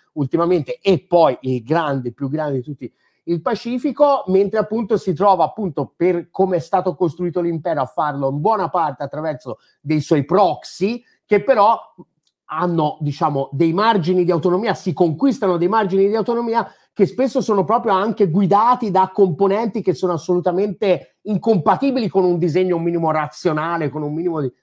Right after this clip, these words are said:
di, di proiezione strategica intelligente. Quindi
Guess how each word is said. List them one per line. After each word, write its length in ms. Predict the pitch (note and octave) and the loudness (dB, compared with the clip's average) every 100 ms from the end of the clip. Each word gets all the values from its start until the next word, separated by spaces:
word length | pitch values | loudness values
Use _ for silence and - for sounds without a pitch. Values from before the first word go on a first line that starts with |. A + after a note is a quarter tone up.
| _ | _
di, 200 | - D3+ | -10 -8
di 300 | C#3+ C3 D#3 D3+ | -8 -8 -6 0
proiezione 640 | F3 F3+ E3 - G3 F#3+ | 2 4 2 0 0 0
strategica 880 | E3 - D#3+ F3 E3+ D3 D3+ D3+ - _ _ | -2 -4 -4 -2 -4 -4 -4 -6 -6 _ _
intelligente. 920 | D#3 D#3 F3+ D#3+ D3+ C#3+ A#2 B2 D#3 | -4 0 0 0 0 -2 -6 -8 -8
Quindi 400 | - C4+ A#3+ F#3+ | -4 -4 -2 -2